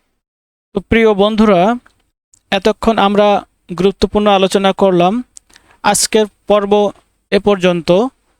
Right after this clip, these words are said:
আগামী পর্বে আমরা আলোচনা করব অনুশীলনীর বহু নির্বাচনী প্রশ্নের সমাধান নিয়ে। তাই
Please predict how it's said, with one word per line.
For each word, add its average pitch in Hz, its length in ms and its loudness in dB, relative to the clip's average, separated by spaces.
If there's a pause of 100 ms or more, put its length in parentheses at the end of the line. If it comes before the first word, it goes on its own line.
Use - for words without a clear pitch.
(320)
আগামী 208 380 0
পর্বে 214 560 0 (240)
আমরা 190 260 0
আলোচনা 202 500 0
করব 185 460 0 (520)
অনুশীলনীর 202 760 0 (840)
বহু 196 260 2
নির্বাচনী 220 580 0
প্রশ্নের 202 540 0 (1120)
সমাধান 196 420 2
নিয়ে। 143 320 -4 (760)
তাই 190 340 0